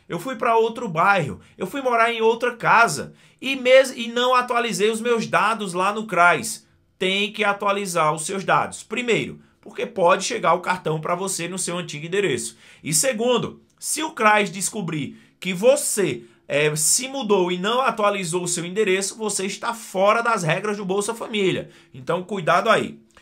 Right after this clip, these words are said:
E continua nesse outro parágrafo. Sendo assim, você precisa estar com suas informações atualizadas no Cadastro Único, sem necessidade de atualizar um aplicativo ou o portal próprio.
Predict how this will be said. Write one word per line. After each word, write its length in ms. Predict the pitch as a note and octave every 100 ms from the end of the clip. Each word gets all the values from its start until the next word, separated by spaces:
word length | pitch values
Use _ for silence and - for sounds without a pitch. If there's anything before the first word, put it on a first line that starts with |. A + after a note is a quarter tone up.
| _
E 80 | D#3
continua 480 | G3 A#3+ B3+ A#3+ A#3
nesse 240 | A3+ A3
outro 220 | G#3+ G#3
parágrafo. 580 | G#3 G3 C#3 G#2+ - _ _ _ _ -
Sendo 420 | - - D#4 C4
assim, 460 | G#3+ - F#3 F3 F3+ _ _
você 460 | A2 D#3+ A3+ A3+ B3+
precisa 560 | B3 A#3 A3 A3 A3 G#3+
estar 380 | G3+ - F#3+
com 180 | F#3+ F#3+
suas 380 | F3+ - C#4+ B3
informações 640 | A#3 A3 G3 F3 F3+ F3+
atualizadas 680 | D#3+ D#3 E3+ F#3+ E3 E3 D3+
no 80 | D3+
Cadastro 480 | D#3+ D#3+ F3+ F#3+ F#3+
Único, 340 | F3+ F3+ G3+ - - _
sem 320 | - - A#3+
necessidade 800 | A#3+ C4 B3 A#3+ A3 F#3+ G#3 G#3
de 100 | F3+
atualizar 640 | G3+ G3+ G3+ G3 D#3+ F3+ F#3+
um 120 | F#3+
aplicativo 760 | F#3 F#3+ F3+ C#3 B2+ G#3+ A3
ou 240 | G#3+ A3 A3+
o 80 | A3
portal 440 | G#3+ G3 G#3+ A3+
próprio. 500 | A3 G#3+ E3+ G2+ D2